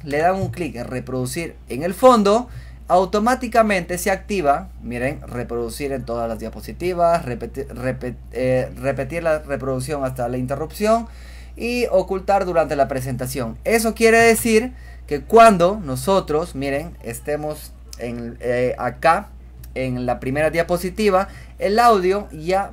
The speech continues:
va a empezar a reproducir como fondo. Si pasamos a otra diapositiva, el audio, miren, el audio va a seguir reproduciendo, ¿ok? Segundo, eh, diapositiva,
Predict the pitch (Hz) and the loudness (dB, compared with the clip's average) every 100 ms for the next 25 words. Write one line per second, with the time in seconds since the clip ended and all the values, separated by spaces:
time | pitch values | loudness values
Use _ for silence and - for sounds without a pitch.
0 | 151 160 147 143 147 139 127 117 117 117 | -4 -4 -4 -6 0 0 0 -6 -6 -6
1 | 110 135 135 135 - - - - - - | -6 -6 -6 -8 -18 -20 -20 -20 -20 -14
2 | - 117 123 131 196 185 110 - - - | -6 -4 -4 2 2 2 -2 -10 -18 -14
3 | - 165 185 185 247 220 170 202 - 120 | -6 0 4 6 6 4 2 -2 -2 2
4 | 131 175 190 190 196 190 196 208 - 226 | 4 4 2 2 2 0 -2 -4 -2 2
5 | 185 190 - - - 226 240 233 202 160 | 2 2 -6 -18 -6 -2 4 8 8 6
6 | 165 180 180 151 143 170 151 170 185 160 | 2 0 0 -2 -2 -4 -6 0 4 4
7 | 135 131 156 127 131 151 160 185 175 147 | 4 0 -2 -6 2 4 4 -4 -2 -2
8 | 147 - 117 113 113 113 110 107 113 101 | -2 -6 -4 -4 -2 -4 -4 -6 -8 -8
9 | 104 113 165 170 180 202 202 196 202 202 | -10 -6 -6 -4 -2 -2 -2 -4 -4 -2
10 | 202 202 - - 110 110 - - 156 151 | -2 -4 -10 -6 -6 -6 -12 -4 -2 0
11 | 151 151 147 147 135 135 127 127 127 - | 0 0 -2 -2 -4 -4 -8 -8 -8 -8
12 | 131 110 - | -6 -6 -6